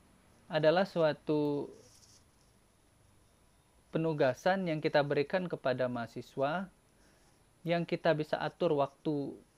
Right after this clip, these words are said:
pemberian terakhirnya, yang dia membutuhkan penilaian secara manual oleh dosen masing-masing. Kita bisa lihat di sini, kita bisa atur tugas mandiri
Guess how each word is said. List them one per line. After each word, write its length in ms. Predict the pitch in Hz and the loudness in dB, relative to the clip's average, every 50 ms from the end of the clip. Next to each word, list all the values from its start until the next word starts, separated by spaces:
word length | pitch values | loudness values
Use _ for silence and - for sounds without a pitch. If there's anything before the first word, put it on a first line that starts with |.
| _ | _
pemberian 480 | - - 147 143 139 143 143 135 135 139 | -10 -8 -6 -4 -2 0 2 2 0 0
terakhirnya, 800 | - 135 127 123 - - 139 131 127 127 135 151 175 196 196 - _ _ _ _ - _ _ _ _ | 0 -2 -2 -2 -2 -4 -4 -4 -4 -2 -2 -2 -2 -2 -4 -8 _ _ _ _ -20 _ _ _ _
yang 240 | - 175 180 180 170 | 0 0 2 2 2
dia 240 | 160 170 175 196 202 | 2 2 4 4 2
membutuhkan 720 | 196 180 160 139 143 135 - - 139 - - 180 175 180 | 2 0 0 0 -2 -2 -2 -4 -6 -2 0 0 0 0
penilaian 640 | 175 - 147 143 139 131 127 123 123 127 131 139 156 151 - | -2 -4 -4 -2 0 0 2 2 2 2 0 -2 -2 -4 -6
secara 560 | - 139 135 - - 139 127 123 127 127 123 | -10 -10 -8 -6 -4 -2 -2 0 0 -2 -2
manual 560 | 123 120 117 120 120 123 131 143 143 143 - | -2 -4 -4 -4 -4 -4 -4 -4 -4 -6 -8
oleh 480 | - - 131 120 117 120 131 139 143 - - | -8 -6 -4 -2 -2 -2 -2 -2 -4 -6 -10
dosen 320 | 143 123 - - 131 123 123 | -12 -12 -10 -8 -8 -8 -8
masing-masing. 640 | 117 117 - - 120 113 110 - - 139 131 120 147 - - - _ _ _ _ - - - - - - - - - | -10 -12 -12 -14 -14 -14 -12 -6 -4 -4 -4 -4 -8 -14 -20 -20 _ _ _ _ -20 -20 -20 -20 -20 -20 -20 -20 -12
Kita 160 | - - 143 | -6 -4 -2
bisa 240 | 135 123 - 135 135 | -2 0 0 2 2
lihat 160 | 139 131 135 | 2 0 0
di 80 | 139 | -4
sini, 160 | 147 147 147 160 | -4 -4 -4 -4
kita 160 | 156 156 147 | -2 -2 -2
bisa 240 | 139 - 151 139 131 | -2 -2 -2 -4 0
atur 240 | - 165 165 170 | 2 4 4 4
tugas 480 | 160 - 135 135 135 156 156 160 - - | 2 0 -2 2 6 6 6 6 6 2
mandiri 800 | 147 135 135 131 127 123 127 131 143 151 165 165 165 165 175 170 | -2 -4 -2 -2 -2 -2 -2 -2 -2 0 0 2 2 0 0 -2